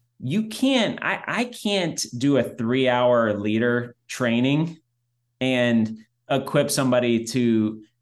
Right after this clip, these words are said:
be a leader worth following who shapes and cares for and walks with the people in their group as a, in a, in a pastoral way. No, that, that's a byproduct of twenty years of trusting Jesus, doing heavy lifting of introspection,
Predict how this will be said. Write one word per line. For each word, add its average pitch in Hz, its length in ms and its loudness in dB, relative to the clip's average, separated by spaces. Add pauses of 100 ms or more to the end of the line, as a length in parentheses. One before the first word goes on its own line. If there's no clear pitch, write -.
be 143 120 2
a 127 80 2
leader 127 300 2
worth 117 280 0
following 110 520 0
who 107 180 -2
shapes 117 480 -2
and 104 140 -2
cares 110 460 -4
for 110 300 -2
and 104 180 -4
walks 101 420 -2
with 110 220 -4
the 110 60 -8
people 110 340 -4
in 104 80 -4
their 98 160 -2
group 101 400 -6
as 95 140 -4
a, 87 140 -8 (640)
in 131 120 -2
a, 113 380 -4
in 120 80 -4
a 117 80 -2
pastoral 110 560 -2
way. 104 300 -2 (280)
No, - 240 0
that, - 220 -2
that's 226 260 -4
a 285 60 4
byproduct 135 760 -2
of 98 120 -10
twenty 131 300 -2
years 110 340 2
of 92 160 -6
trusting 113 440 -2
Jesus, 104 460 -4
doing 107 200 -2
heavy 117 440 0
lifting 110 500 -2
of 92 100 -4
introspection, 107 1040 -4